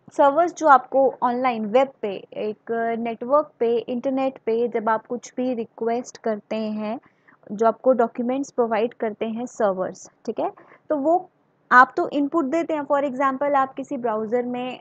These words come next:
अ, enter कर रहे हो, आपने Google में enter किया, आपको कोई भी word का meaning जानना है, आपको कोई भी question आपने enter किया, anything, कुछ भी आप search कर रहे हैं, तो वो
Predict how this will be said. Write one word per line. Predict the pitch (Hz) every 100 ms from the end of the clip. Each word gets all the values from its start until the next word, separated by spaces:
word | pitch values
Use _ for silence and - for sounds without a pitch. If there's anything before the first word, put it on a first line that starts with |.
| -
अ, | 220 220 214
enter | 214 226 240
कर | 233 196
रहे | 202
हो, |
आपने | 202 214
Google | 214 214 208 220
में | 220
enter | 208 208
किया, | 214 220
आपको | 202 214
कोई | 208
भी | 190 208
word | 196 202 202
का | 226
meaning | 220 220 220 208
जानना | 202 196 202
है, |
आपको | 196 226
कोई | 226 214
भी | 226
question | 220 233 220 233
आपने | 220 - 214
enter | 208 220
किया, | 247 - 269
anything, | 277 302 233 208
कुछ | 233 226 -
भी |
आप | 226 226
search | - 214 214
कर | - 202
रहे | 185 214
हैं, | 349 _ _ _ _ _
तो | 311 349 - -
वो | 220 220 294 339